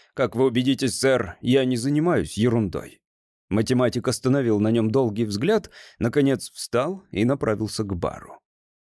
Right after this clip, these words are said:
«Хотите выпить, мистер Уэндл?» «Спасибо, нет». Смешивая себе порцию, профессор заговорил. «Я тут обнаружил, вопреки общему мнению, что алкоголь в разумных дозах способствует научным изысканиям».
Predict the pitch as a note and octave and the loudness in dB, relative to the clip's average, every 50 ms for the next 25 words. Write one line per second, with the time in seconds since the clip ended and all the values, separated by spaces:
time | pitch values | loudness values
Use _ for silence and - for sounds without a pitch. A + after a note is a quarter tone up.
0 | _ _ _ - F#3 - A3+ D4 C#4+ C#4+ - - G#3 D#3+ E3 E3+ F3 F#3 - A3+ | _ _ _ -4 -4 -2 -2 -2 -2 0 2 2 2 2 4 2 2 2 0 -4
1 | A3 A#3+ A3+ A3 G#3+ - - G3+ G3+ G3 F#3+ G3 G3 F#3 F#3+ F#3+ F#3 F#3 F3+ _ | -6 -4 -4 -6 -4 -4 -2 0 0 2 2 0 0 -2 -2 -2 -2 -4 -4 _
2 | _ _ _ _ _ - - E3 D#3+ A#2+ - A2+ G2+ F#2 F#2 E2 - - - - | _ _ _ _ _ -4 0 0 0 2 2 0 0 2 0 0 -2 -6 -12 -18
3 | - _ _ _ _ _ _ _ _ _ - - - A#2+ C3 C3 A#2 - C3+ C3 | -20 _ _ _ _ _ _ _ _ _ -8 -2 0 2 2 2 2 2 2 2
4 | B2+ - - C3 B2+ C3 A#2+ - G3+ G#3 D#3+ - - C3 A2 - A#2 C3+ A#2+ - | 2 2 2 2 0 0 2 2 0 0 0 0 0 0 0 2 0 -2 0 0
5 | E3+ E3 - D#3+ D3+ C3+ C#3 D3 C3 C3+ B2+ A2+ F2 - - - - - - _ | -2 -2 -2 -2 -2 0 0 0 0 0 0 -2 -2 -4 -6 -10 -14 -20 -20 _
6 | _ _ _ _ _ _ _ _ - - A2+ A#2 - A#3+ A#3 G#3+ A#3+ A#3+ A3 F3 | _ _ _ _ _ _ _ _ -8 -6 -2 0 0 0 0 -2 -4 -4 -6 -6
7 | - - - - - - - G3+ G#3 G3+ A3 - - - B3 C#4+ D4+ A#3+ C3+ G#2 | -10 -18 -18 -18 -14 -6 -2 -2 -2 0 0 0 0 0 2 0 0 0 0 0
8 | G#2+ A2 B2 A#2+ C3+ B2+ - C3+ D3 B2+ - C#3+ D3+ D#3 D#3 C3 - - - D3 | 0 2 2 2 2 0 0 0 -2 0 2 2 4 4 4 2 0 -4 -4 -2
9 | D#3 D#3+ D#3+ F3+ G#3 A#3+ A3 E3+ D3 C#3 C3+ - - F3 E3 E3 E3+ F3+ F3+ D3 | 0 0 0 0 0 0 2 2 4 4 2 2 2 2 4 4 4 4 2 2
10 | - A3 G#3+ G3+ A3+ F4 E4+ E4 B3 E3+ A#2+ F#2+ F2 - - - - - G#3 - | 0 -2 -2 -2 -2 0 2 2 2 2 0 -2 -6 -10 -18 -18 -14 -10 -8 -4
11 | - D4+ F4 G#4 D#4 E3+ D3 B2+ G#2+ G#2 A2+ G#2+ - C#3+ E3 A3+ B3 A3 C#3 B2 | -2 0 0 0 2 2 2 2 2 0 -2 -4 -2 0 0 0 0 0 -2 -2
12 | A2 - - - - - A3+ A#3 G3 - E3+ F3+ F#3+ G3+ - - A#3 A#3 A3 F#3+ | -2 -4 -6 -10 -4 -2 0 0 0 2 0 0 0 -2 -6 -6 -6 -4 -2 -2
13 | D3+ C#3+ C#3+ C#3+ - D#3 E3 E3 E3+ E3 F#3 G3+ G3 - - - - - A3+ D3 | 0 0 0 -2 -4 -4 -4 -2 0 0 0 0 -2 -2 -2 0 0 0 0 0
14 | A2 E2 C#2+ - - _ | -2 -4 -6 -10 -14 _